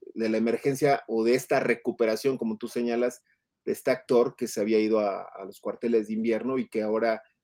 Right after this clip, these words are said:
los últimos veinte años con mayor fuerza, pues, ha tenido este protagonismo y que, pues, bueno,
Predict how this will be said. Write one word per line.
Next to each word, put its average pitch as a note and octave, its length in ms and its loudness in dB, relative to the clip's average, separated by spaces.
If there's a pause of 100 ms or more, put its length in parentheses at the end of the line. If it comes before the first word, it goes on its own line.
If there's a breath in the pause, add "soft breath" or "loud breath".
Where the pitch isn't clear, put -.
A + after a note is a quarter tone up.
(340)
los G#2+ 180 -8
últimos A2 360 -2
veinte A#2 280 2
años A#2 220 2
con G#2 160 -10
mayor G#2 260 -4
fuerza, A#2+ 400 -2
pues, - 180 -18
ha G#2 60 -10
tenido G#2 280 -4
este - 160 -10
protagonismo C#3+ 640 0
y D3+ 60 -6
que, A#2 200 -4
pues, - 220 -18
bueno, - 180 -20